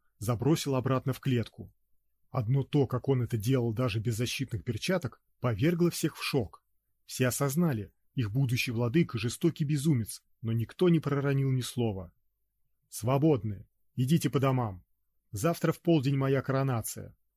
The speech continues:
а после едем в шахту. Научим работать пленённых скорпионов". Он не стал ждать ответов и ушёл в замок. Дарган направился за ним. "Будущий владыка, что ты хочешь? Вам теперь нужны новые наложницы".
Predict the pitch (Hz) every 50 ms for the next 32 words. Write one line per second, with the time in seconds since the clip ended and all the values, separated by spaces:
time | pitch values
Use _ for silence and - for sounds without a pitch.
0 | _ _ - 107 - - 156 175 - - 147 123 113 131 135 139 147 123 - -
1 | 131 113 107 - - 113 107 - _ _ _ _ _ _ _ - 120 131 175 202
2 | 190 - - 143 131 147 147 135 143 139 120 113 - - 139 135 131 131 127 117
3 | 113 117 - - - 131 120 - 139 135 120 110 92 87 - _ _ _ _ _
4 | _ _ _ _ _ _ - - 131 147 165 175 - - - 151 131 104 95 120
5 | 120 113 117 110 - 139 160 160 - 110 - - _ _ _ _ - 127 123 123
6 | 113 - - 143 131 107 101 104 131 120 107 98 90 - _ _ _ _ _ _
7 | - 110 101 120 120 123 107 143 160 170 165 160 - - 151 147 135 139 131 -
8 | 139 123 113 127 127 127 113 95 85 - _ _ _ _ _ _ _ _ _ _
9 | _ _ _ _ _ _ - 101 135 156 143 160 139 - - 151 127 139 139 123
10 | 135 131 - - 107 98 90 _ _ _ _ _ _ _ _ _ _ _ - -
11 | - 139 135 - 113 - 113 104 - - 98 - - _ _ _ _ _ _ _
12 | _ _ _ _ - 95 104 131 139 131 - 131 123 151 135 143 151 127 117 143
13 | 147 135 147 143 131 139 143 139 151 156 160 156 - 82 104 101 - - - 104
14 | -